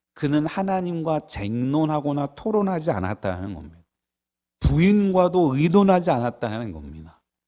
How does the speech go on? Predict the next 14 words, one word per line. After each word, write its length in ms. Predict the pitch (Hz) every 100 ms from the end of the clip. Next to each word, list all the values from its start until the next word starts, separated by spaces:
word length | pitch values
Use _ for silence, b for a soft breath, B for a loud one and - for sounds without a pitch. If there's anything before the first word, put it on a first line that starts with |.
| _ _ _ _
신앙의 400 | - 156 151 151
결단은 680 | 135 123 120 156 170 262 440 - _ _ _ _
혈연보다 560 | 208 208 190 180 165 147
앞선 420 | 98 - 202 180
것이고 580 | 98 - - _ 113 113 _ b b b _
하나님께 600 | - 151 151 139 - 139 127
향-, 280 | - 226 226
한 300 | - 226 226
번도 300 | 208 185 147
없었고 800 | - - 98 - - 98 - - _ _ _
하나님의 520 | - 151 147 135 131
명령에 560 | 107 92 127 143 143 123
대한 420 | 104 98 170 233 -
믿음의 720 | 92 98 101 92 135 208